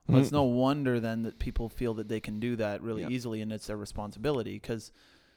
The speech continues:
Speaker 1: I mean, not that it wouldn't be awkward for some people, but at the end of the day, to just point across the room and say, "Hey, stop sinning," pretty easy.
Speaker 2: <laughs>
Speaker 1: Uh, it is pretty easy
Speaker 2: Yeah.
Speaker 1: to do that,
Speaker 2: Yeah.
Speaker 1: right? I mean, we all struggle with sin wi-,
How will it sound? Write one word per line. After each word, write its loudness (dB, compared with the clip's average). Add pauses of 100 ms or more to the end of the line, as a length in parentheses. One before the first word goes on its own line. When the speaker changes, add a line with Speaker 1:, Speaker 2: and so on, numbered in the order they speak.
(260)
Speaker 1:
I -2
mean, 0 (440)
not 4
that 6
it 8
wouldn't 6
be 2
awkward 0
for -8
some -2
people, 0
but 2
at -2
the 0
end 0
of -2
the -2
day, 4
to 0
just -4
point 4
across -2
the -6
room 0
and -2
say, 0
"Hey, 6
stop 8
sinning," 0 (240)
pretty 4
easy. 0
Speaker 2:
<laughs> -8 (920)
Speaker 1:
Uh, 8
it 6
is 8
pretty 8
easy 8
Speaker 2:
Yeah. 6
Speaker 1:
to 4
do 2
that, 0
Speaker 2:
Yeah. 10
Speaker 1:
right? 6 (140)
I 2
mean, 4
we 6
all 8
struggle 2
with 4
sin 0
wi-, 0